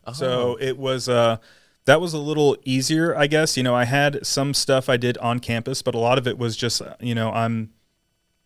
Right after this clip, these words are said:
Speaker 2: I've got a cell phone that's hooked up to the eight hundred number.
Speaker 1: Got it. And then you were
Speaker 2: uh,
Speaker 1: kinda doing, like, intake forms and
Speaker 2: pretty
Speaker 1: things
Speaker 2: much,
Speaker 1: like that?
Speaker 2: yeah. I mean, it was more just, like, a, a big part of it is fielding calls,
Speaker 1: Got it.
Speaker 2: right? You know, and, and it can get kind of, uh,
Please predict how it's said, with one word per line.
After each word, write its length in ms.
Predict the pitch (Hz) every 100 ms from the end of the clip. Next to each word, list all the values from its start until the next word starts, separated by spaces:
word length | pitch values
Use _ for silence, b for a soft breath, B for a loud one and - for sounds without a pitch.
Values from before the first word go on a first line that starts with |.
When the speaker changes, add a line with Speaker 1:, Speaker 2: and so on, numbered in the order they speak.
| _ _ -
Speaker 2:
I've 140 | 131
got 120 | 123
a 40 | 120
cell 200 | - 120
phone 220 | 120 117
that's 160 | 117 -
hooked 180 | 120
up 140 | 120 110
to 100 | 117
the 120 | 110
eight 100 | 110
hundred 280 | 113 117 113
number. 360 | 110 113 131 -
Speaker 1:
Got 180 | 127 120
it. 40 | 110
And 80 |
then 80 | 117
you 60 | 117
were 60 |
Speaker 2:
uh, 60 | 113
Speaker 1:
kinda 160 | 113 104
doing, 140 | 101
like, 140 | 95
intake 280 | 98 98 104
forms 360 | - 104 104 101
and 80 | 104
Speaker 2:
pretty 140 | -
Speaker 1:
things 60 | 247
Speaker 2:
much, 80 | 156
Speaker 1:
like 60 |
that? 260 | 104 107 151
Speaker 2:
yeah. 280 | 165 127 127
I 60 |
mean, 120 | 175
it 80 | 214
was 160 | 208 165
more 220 | 180 196
just, 200 | 175 -
like, 220 | 147 - 117 - 120
a, 280 | 139 139
a 40 | 135
big 340 | 117 151 165
part 180 | 143 143
of 80 | 139
it 60 |
is 100 | 110
fielding 300 | - 123 120
calls, 360 | 113 104 - - -
Speaker 1:
Got 160 | 101
it. 40 | 123
Speaker 2:
right? 160 | 123 b b b b -
You 140 | 123
know, 280 | 123 123 123
and, 140 | 123
and 180 | 127 127
it 140 | 143 -
can 160 | 143
get 220 | 123 123
kind 280 | - 123 120
of, 160 | 117 107
uh, 400 | 113 113 110